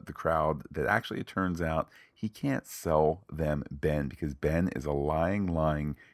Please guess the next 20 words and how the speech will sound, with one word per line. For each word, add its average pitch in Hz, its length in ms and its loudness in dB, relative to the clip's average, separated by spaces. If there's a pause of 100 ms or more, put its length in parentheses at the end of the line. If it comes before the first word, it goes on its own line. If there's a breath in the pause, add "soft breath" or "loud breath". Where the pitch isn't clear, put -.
(100)
you-know-what, 85 760 4
no-goodnik, 73 840 2 (520 loud breath)
and, 82 400 4
uh, 78 400 6
the 73 360 0
punishment 80 460 0
for 76 140 -6
that 76 420 2 (140)
is 85 200 4
death, 78 520 4 (300 soft breath)
and 78 200 0
Ben 80 260 4
receives 87 720 2
Sonara's 78 800 2
ball 82 460 8
blast 82 680 2
straight - 400 4
to - 80 -10
the 87 80 -4
chest, 69 520 4